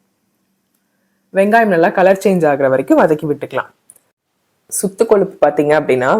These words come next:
வயித்துல இருக்க புண்ணு, வாயில இருக்க புண்ணெல்லாம் நல்லா ஆத்தும். So, நீங்க வந்து சம்மர்ல அடிக்கடி சுத்து கொழுப்பு செஞ்சு சாப்பிடுங்க, ரொம்பவே நல்லது. அம்மை போட்டவங்களுக்குலாம் இது பெஸ்ட் ரெமெடின்னு தான் சொல்லுவோம். அம்மை போட்டதுக்கு அப்புறமா ஃபர்ஸ்ட் வந்து நம்ம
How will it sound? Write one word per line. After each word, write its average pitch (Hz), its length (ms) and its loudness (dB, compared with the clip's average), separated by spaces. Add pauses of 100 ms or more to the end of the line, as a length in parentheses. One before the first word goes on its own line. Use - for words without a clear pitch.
வயித்துல 165 400 2
இருக்க - 260 -6
புண்ணு, 131 240 -2 (120)
வாயில 151 320 2
இருக்க 135 260 -8
புண்ணெல்லாம் 127 440 -4 (140)
நல்லா 143 280 -2 (100)
ஆத்தும். 131 360 -2 (500)
So, 151 220 -2
நீங்க 135 160 -6 (100)
வந்து 160 200 2 (360)
சம்மர்ல 170 520 2 (220)
அடிக்கடி 175 420 0
சுத்து 131 240 -16
கொழுப்பு 139 340 -6
செஞ்சு 147 180 -4 (100)
சாப்பிடுங்க, 123 420 -2 (640)
ரொம்பவே 185 380 0
நல்லது. 135 320 0 (760)
அம்மை 208 240 0
போட்டவங்களுக்குலாம் 151 680 0
இது 180 140 -2
பெஸ்ட் - 280 -4
ரெமெடின்னு 139 360 -4
தான் 156 140 -4
சொல்லுவோம். 127 340 -2 (200)
அம்மை 170 240 -2
போட்டதுக்கு 160 400 -2
அப்புறமா 156 320 -2 (100)
ஃபர்ஸ்ட் - 280 -10 (100)
வந்து 151 260 -2
நம்ம 147 180 -4